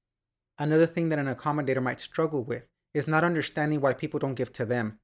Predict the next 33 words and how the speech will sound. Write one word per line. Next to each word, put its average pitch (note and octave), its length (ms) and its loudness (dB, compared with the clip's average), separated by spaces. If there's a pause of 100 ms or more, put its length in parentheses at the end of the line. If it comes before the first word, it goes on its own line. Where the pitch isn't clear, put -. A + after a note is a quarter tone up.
the C3 80 -2
way B2+ 160 2
they A#2+ 140 0
give A2+ 200 -6
to - 160 -14
others, - 460 -10 (500)
because C#3 260 -4
their D3 180 -2
instinct E3+ 500 -2
is C3+ 100 -2
to - 100 -10
give C#3+ 200 2
up F3+ 120 4
of F#3 160 -2
themselves B2+ 440 -4
so C#3 140 -2
much. - 440 -8 (500)
They D3 100 2
figure F3 320 2
that D3+ 160 2
other F3 200 4
people C#3+ 260 -6
should B2+ 140 -8
be B2+ 80 -4
doing C3+ 240 -2
the A#2+ 80 -2
same C3 240 -4
thing, A#2 380 -6 (720)
because - 220 -6
it's A#2 100 -8
natural D3 340 0
to B2+ 100 -4
them, B2+ 320 -2